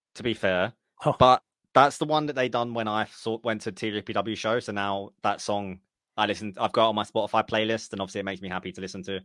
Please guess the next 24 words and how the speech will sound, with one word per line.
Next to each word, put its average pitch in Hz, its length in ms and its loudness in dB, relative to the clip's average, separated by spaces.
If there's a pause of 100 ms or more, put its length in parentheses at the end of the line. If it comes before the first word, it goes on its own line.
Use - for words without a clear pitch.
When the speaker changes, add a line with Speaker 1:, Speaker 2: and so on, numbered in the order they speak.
(440)
Speaker 1:
Um, 95 320 -2 (200)
but 123 160 6
Miyu 135 260 4
Watanabe, 117 580 2
one 104 240 0
of 101 200 -6
the 95 360 2
dancers 101 440 0
there, 92 120 -2
the 95 60 -4
one 98 100 -2
in 95 80 -8
pink, 92 340 -8
'cause - 120 -10
obviously 95 220 -6
they've 92 140 -2
all 92 120 -6
got 90 80 -4
their 90 100 -6
own 85 80 -6
colours. 87 360 -6 (440)
She's 110 300 -4
currently 104 400 2
the, 95 180 -4